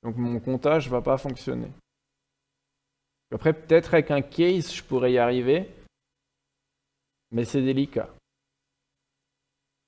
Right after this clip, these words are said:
On pourrait y arriver avec, euh, des choses qu'on n'a pas vues de requêtes analytiques, où on fait des groupements, des sous-groupements partiels, euh, mais on sait pas faire.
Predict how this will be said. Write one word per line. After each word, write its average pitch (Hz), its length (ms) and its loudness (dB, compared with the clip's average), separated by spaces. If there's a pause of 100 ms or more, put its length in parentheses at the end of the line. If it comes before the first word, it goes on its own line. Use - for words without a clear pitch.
(580)
On 117 100 -2
pourrait 156 240 6
y 170 60 8
arriver 165 340 6
avec, 131 360 4
euh, 120 240 4
des 117 160 -2
choses 127 240 -6
qu'on 123 100 -6
n'a 113 160 0
pas 117 160 2
vues 131 220 -2
de 117 80 0
requêtes 113 380 0
analytiques, 107 680 -2
où 117 160 -4
on 113 80 -2
fait 110 220 -2
des 110 160 0
groupements, 117 1120 -2
des 113 120 -2
sous-groupements 131 800 -4 (400)
partiels, 147 680 0 (640)
euh, 104 480 -2 (880)
mais 113 460 -4
on 123 100 0
sait 135 160 -2
pas 127 140 0
faire. - 240 -12